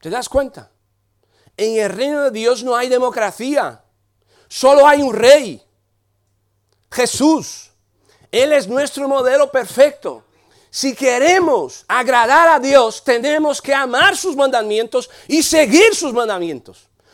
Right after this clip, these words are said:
No hay democracia. Jesús es el rey. Si queremos tener vida en nosotros, después de Cristo, necesitamos obedecer sus mandamientos.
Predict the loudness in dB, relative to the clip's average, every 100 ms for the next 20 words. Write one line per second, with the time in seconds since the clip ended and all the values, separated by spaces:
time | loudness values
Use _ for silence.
0 | _ -6 4 4 6 4 4 4 6 4
1 | 4 -4 -6 -8 _ _ _ _ _ _
2 | _ _ _ _ -2 0 -2 0 0 0
3 | -2 -2 -6 2 2 2 -6 _ _ _
4 | _ -8 -4 0 0 0 -2 -2 2 4
5 | 2 -2 4 6 6 6 4 0 0 2
6 | 2 0 -12 -16 -20 _ _ _ _ -2
7 | -2 -2 2 2 4 2 2 -4 -4 -10
8 | -12 _ _ _ -4 -2 0 -2 -2 -4
9 | 2 2 2 4 6 6 4 0 -2 -2
10 | 0 2 2 2 0 0 -2 -4 -6 -14
11 | -18